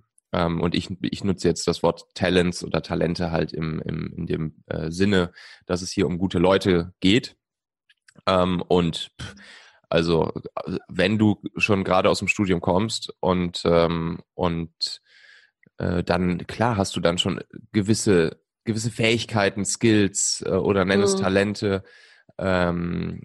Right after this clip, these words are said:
Speaker 1: mit denen du, mit denen du Wert schaffen kannst, ähm, bei Unternehmen.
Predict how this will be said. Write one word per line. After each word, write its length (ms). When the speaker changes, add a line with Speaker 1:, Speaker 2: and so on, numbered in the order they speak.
Speaker 1:
mit 280
denen 380
du, 460
mit 200
denen 160
du 160
Wert 420
schaffen 460
kannst, 600
ähm, 640
bei 160
Unternehmen. 560